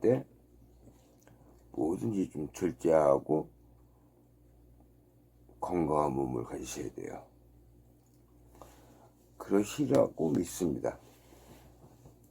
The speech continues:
뭐, 아저씨, 아버지 때나 아저씨 때는 사실 별로 그런 거에 신경을 쓰지 않았던 세대예요.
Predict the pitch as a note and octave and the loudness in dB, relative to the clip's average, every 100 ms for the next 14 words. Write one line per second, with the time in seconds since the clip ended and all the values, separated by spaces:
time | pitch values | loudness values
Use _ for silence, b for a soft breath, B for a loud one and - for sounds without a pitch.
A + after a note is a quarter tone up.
0 | - - G1+ A1 A1 G#1+ G1+ - - - | -18 -8 0 2 4 2 0 -6 -10 2
1 | F2+ F2+ E2 - D2 C#2+ D2 E2 - D2+ | 6 6 4 4 4 4 2 -2 -2 0
2 | D#2+ C#2+ D2+ D#2+ - - C#2 D2 F#2 D2 | 2 2 0 -4 -8 -8 -2 0 0 -2
3 | - - - - b b b b b - | -10 -20 -20 -20 b b b b b -14
4 | - - - E2+ E2 - - - - - | -6 -6 -4 -4 -6 -8 -16 -20 -20 -20
5 | - - - - D2 D2 F#2 D3 - G2+ | -20 -20 -14 -6 -2 0 2 2 4 6
6 | F#2+ A2+ G2+ - C#3+ C#3+ B2 - A2 G#2 | 8 6 4 -2 -2 0 0 -2 -2 2
7 | D2+ E2+ - B2 G#2+ F2+ F#2+ - C2+ G1+ | 2 0 -2 -2 0 0 -2 -2 -2 -4
8 | - - | -6 -14